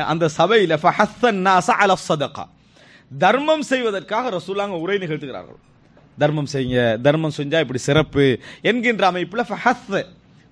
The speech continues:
தூண்டுறாங்க அந்த மக்களை, தர்மம் செஞ்சா அவ்வளவு நன்மை கிடைக்கும். தூண்டுறவர் யாரு? ரசூலுல்லாஹி ஸல்லல்லாஹு அலைஹி வஸல்லம். தூண்டப்படுறவங்க யாரு? நபி தோழர்கள். எந்த பள்ளியில தூண்டப்படுகிறது? மதீனா பள்ளியில. யாருக்கு முன்னால தூண்டப்படுகிறது? கஷ்டப்படுற மக்களை கண்ட பின்னால.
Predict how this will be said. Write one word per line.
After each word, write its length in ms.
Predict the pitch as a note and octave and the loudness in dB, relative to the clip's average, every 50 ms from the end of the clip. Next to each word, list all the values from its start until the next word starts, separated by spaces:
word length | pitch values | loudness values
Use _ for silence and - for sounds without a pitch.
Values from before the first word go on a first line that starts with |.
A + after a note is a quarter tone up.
| _ - | _ -2
தூண்டுறாங்க 380 | - G3 - C4 B3 A3+ F#3 F3 | 2 2 2 4 4 4 4 4
அந்த 60 | F3 | 2
மக்களை, 320 | F3 F#3 F3 F3+ G#3+ F3 - - - - - - - - - | -2 -4 -2 -2 -2 -2 -2 -4 -10 -16 -16 -16 -16 -10 -2
தர்மம் 360 | D3+ G3+ A#3+ A#3+ B3 A#3 F#3+ D3 | 0 0 0 0 -2 -4 -4 -2
செஞ்சா 160 | G#3 G3+ G#3+ | -2 2 4
அவ்வளவு 260 | A3+ G#3 G3+ G#3 G3+ | 4 4 4 0 0
நன்மை 280 | F3+ F3+ G3 G#3 G#3 F#3+ | -2 -2 -2 -2 -2 -2
கிடைக்கும். 340 | F#3 F3+ E3+ D3+ F3 D3+ - | -2 -2 -2 -4 -6 -6 -6
தூண்டுறவர் 320 | G#3+ A#3 G#3 G#3+ G#3+ G#3 G3 | -6 -4 -2 0 0 2 4
யாரு? 300 | F#3+ F#3 F#3 F#3+ G3 G3+ G#3+ G3+ - - _ _ _ _ _ - - _ _ - - - | 4 4 4 2 2 -4 -6 -10 -14 -20 _ _ _ _ _ -20 -20 _ _ -20 -16 -16
ரசூலுல்லாஹி 440 | C3 - D#3 C#3+ C3+ C3 B2 A#2 G#2+ - | -10 -8 -6 -4 -2 -2 -2 -2 -4 -6
ஸல்லல்லாஹு 240 | G#2+ F#2+ F2+ D#2+ | -8 -6 -6 -6
அலைஹி 80 | F2 E2 | -8 -10
வஸல்லம். 180 | - - - - | -14 -12 -2 0
தூண்டப்படுறவங்க 600 | G3 A3 A3 A3 F3 F#3+ F#3 F#3 F#3+ F#3+ F#3+ F#3 | 2 4 4 4 4 6 6 6 6 6 6 6
யாரு? 260 | F3+ F3+ F3+ F#3 F#3+ G3 G#3 G3 - - - - _ _ | 6 8 8 6 6 4 4 0 -4 -14 -20 -20 _ _
நபி 220 | - B2+ C3+ D3 C3 | -6 -4 -2 -2 -2
தோழர்கள். 440 | - C3+ A#2+ G2+ F#2 F#2 D#2+ C2+ - _ - _ - - | 0 -2 -2 -2 -2 -6 -10 -16 -18 _ -20 _ -12 -4
எந்த 240 | - E3+ G#3+ A#3+ A3+ | -2 2 2 2 4
பள்ளியில 280 | G3 A3 G#3+ G#3+ G#3 E3 F#3+ | 4 6 6 6 4 4 2
தூண்டப்படுகிறது? 580 | G3 G3 G3 F#3 F#3 F#3 F#3+ F#3 F3+ F#3 F#3+ G3 G#3 G3+ G#3 - - - _ - B2+ | 0 0 0 0 0 0 0 0 2 2 2 2 2 0 -2 -12 -20 -20 _ -2 0
மதீனா 340 | C3+ D3 E3 F3+ E3+ E3 D3+ B2+ | 4 6 6 6 6 4 2 2
பள்ளியில. 260 | C#3 B2+ A2+ G#2 F#2 F#2 - - - - - - - | 0 -2 -2 -6 -8 -12 -16 -18 -20 -20 -20 -14 -2
யாருக்கு 420 | C3 D3 E3 G#3 B3 B3+ A#3+ G3 B3 | 2 4 6 6 6 4 4 2 0
முன்னால 260 | A#3+ A#3+ A#3+ A#3 A#3 A3+ - G#3 | -2 2 2 4 2 2 0 -2
தூண்டப்படுகிறது? 640 | A3 G#3+ A3 G#3 G3 G3 G3 F3+ F#3+ F#3+ F#3 G#3 G#3+ A3+ - - | -4 -4 -4 -4 -4 -4 -4 -2 -4 -2 -2 -2 -2 -2 -4 -6
கஷ்டப்படுற 680 | - E3+ D#3+ D3+ - - A3+ G#3 D#3 F#3+ G3 F#3+ G3 F#3 | -4 -6 -6 -6 -6 -8 -8 -6 -4 -4 -4 -4 -2 -4
மக்களை 360 | F3 D#3+ - - - G#3 F#3+ | -4 -6 -4 -2 -2 -2 0
கண்ட 300 | - E3 D3+ E3+ E3 F3 | 0 0 0 2 2 0
பின்னால. 320 | D3 C#3 B2 G#2+ F#2 D2 | 0 0 -6 -6 -8 -10